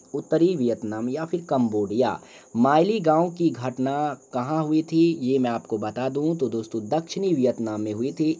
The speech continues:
इसलिए इस क्वेश्चन का राइट आंसर ऑप्शन बी बिल्कुल सही हो जाएगा। बढ़ते हैं क्वेश्चन नंबर बीस की ओर। बीस नंबर क्वेश्चन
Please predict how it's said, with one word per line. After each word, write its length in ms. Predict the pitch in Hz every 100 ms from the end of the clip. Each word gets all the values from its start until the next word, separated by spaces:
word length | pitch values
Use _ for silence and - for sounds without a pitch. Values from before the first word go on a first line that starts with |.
| 143
इसलिए 240 | - 196
इस 120 | 170
क्वेश्चन 360 | - 123 - 160
का 220 | - 117 123 - - - 110
राइट 360 | 120 135 170
आंसर 280 | 147 131 143
ऑप्शन 360 | 123 - 113 107
बी 360 | 110 120 113 - - -
बिल्कुल 380 | 110 143 135 190
सही 320 | 170 123 123
हो 160 | 117 117
जाएगा। 400 | 131 120 92 - - - - - -
बढ़ते 320 | 120 185 196
हैं 60 | 254
क्वेश्चन 260 | 190 190
नंबर 280 | 175 160 170
बीस 320 | 135 139 170 170
की 160 | 143
ओर। 280 | 143 151 160
बीस 260 | 131 151 -
नंबर 160 | 135 131
क्वेश्चन 420 | - 131 143 139